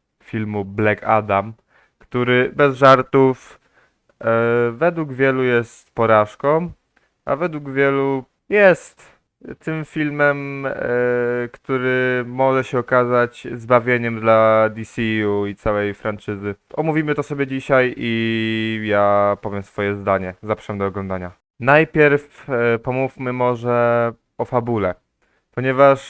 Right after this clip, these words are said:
e, D C U, ta franczyza ma swoje problemy, jeśli chodzi o fajne, e,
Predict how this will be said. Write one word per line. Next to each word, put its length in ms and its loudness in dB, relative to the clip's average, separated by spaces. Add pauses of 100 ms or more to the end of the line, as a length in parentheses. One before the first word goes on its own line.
(380)
e, 440 -4
D 200 -14
C 180 -12 (300)
U, 200 -2 (600)
ta 360 6 (100)
franczyza 840 0
ma 520 0 (160)
swoje 320 -4
problemy, 480 0
jeśli 280 -6
chodzi 400 -4
o 340 2 (420)
fajne, 440 2 (720)
e, 380 -2